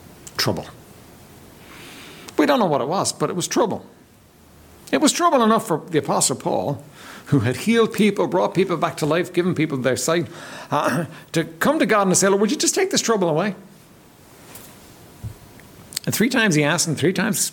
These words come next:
he didn't get it. Finally, God said to him, "Paul, I'm not taking it away.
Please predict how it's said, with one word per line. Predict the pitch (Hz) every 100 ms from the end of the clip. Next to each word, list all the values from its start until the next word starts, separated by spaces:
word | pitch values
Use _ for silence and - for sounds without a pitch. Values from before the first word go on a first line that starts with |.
| - -
he |
didn't | 131 175
get | 180 165
it. | - - - - - - - - - - -
Finally, | 240 196
God | 180
said | - 240
to | -
him, | 131
"Paul, | 127 - 190 170 - - _ - - - - - - - - - -
I'm | 165
not | 208
taking | 160 214 208
it | 120
away. | 95 82